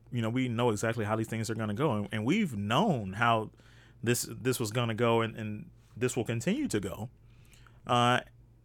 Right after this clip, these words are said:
post Sandy Hook, and post, you know, President Obama, you know, petitioning the Congress, and, you know, Congress, you know, not doing anything despite the fact that you had a, I mean, an elementary school that got shot up.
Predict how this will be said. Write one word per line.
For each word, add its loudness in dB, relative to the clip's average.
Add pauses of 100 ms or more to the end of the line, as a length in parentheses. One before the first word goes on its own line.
(120)
post 6
Sandy 2
Hook, -4 (680)
and -2
post, 4
you -2
know, 0
President 2 (140)
Obama, 0 (400)
you -2
know, 4
petitioning -2
the -4
Congress, 0
and, -4 (240)
you -6
know, 0
Congress, -2
you -6
know, 0
not -2
doing -2
anything -2
despite -4
the -6
fact -4
that 0
you -4
had 0
a, -2 (760)
I -8
mean, 0
an 0
elementary 0
school -4
that -10
got -14
shot -12
up. -20